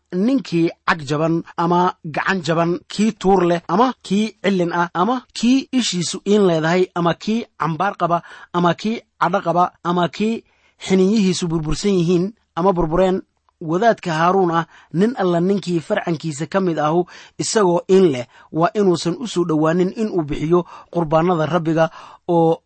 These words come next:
dabka lagu sameeyo, waayo isagu in buu leeyahay, oo waa inuusan u soo dhowaan in uu cuntada Ilaahiisa bixiyo. Maxaa sidan loo leeyahay? Isla sida neef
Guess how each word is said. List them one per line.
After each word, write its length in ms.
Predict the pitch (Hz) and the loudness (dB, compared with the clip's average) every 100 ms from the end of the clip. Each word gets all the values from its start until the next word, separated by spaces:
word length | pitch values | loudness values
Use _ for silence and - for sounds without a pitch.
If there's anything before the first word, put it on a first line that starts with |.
| _ | _
dabka 560 | 165 139 190 143 147 160 - | -12 0 0 0 -4 -4 -2
lagu 260 | 165 160 | -2 -2
sameeyo, 460 | 165 135 123 123 127 | -2 -4 -6 -6 -4
waayo 400 | 139 185 170 165 | 0 2 2 0
isagu 400 | 160 - 165 147 | -4 -2 -2 -2
in 140 | 202 202 | 0 -2
buu 180 | 147 151 | 0 0
leeyahay, 400 | 175 143 151 170 - - - | 0 0 -2 -4 -6 -10 0
oo 160 | 180 165 | 2 4
waa 120 | 170 | 2
inuusan 320 | 220 190 165 165 | 2 0 0 -4
u 100 | 214 | -4
soo 160 | 180 170 | -2 0
dhowaan 280 | 156 160 165 - - - | 2 0 -2 -8 -18 0
in 180 | 185 185 - | 0 0 0
uu 220 | 165 160 - | 0 0 -2
cuntada 440 | 156 143 190 160 - | -4 -2 -2 -4 -2
Ilaahiisa 520 | 170 156 143 139 143 | -2 -2 -2 -6 -8
bixiyo. 480 | 127 113 120 107 90 _ _ _ _ _ _ _ - | -8 -8 -10 -12 -16 _ _ _ _ _ _ _ -6
Maxaa 300 | 160 - 247 | -4 -2 -4
sidan 360 | - 226 185 | -2 0 2
loo 140 | 175 160 | 2 0
leeyahay? 460 | 151 131 107 107 101 - _ | -2 -4 -6 -10 -16 -20 _
Isla 220 | 185 190 | -6 -4
sida 280 | 185 269 214 190 _ _ - | -2 0 2 0 _ _ -8
neef 400 | 151 190 190 151 | -4 0 0 -2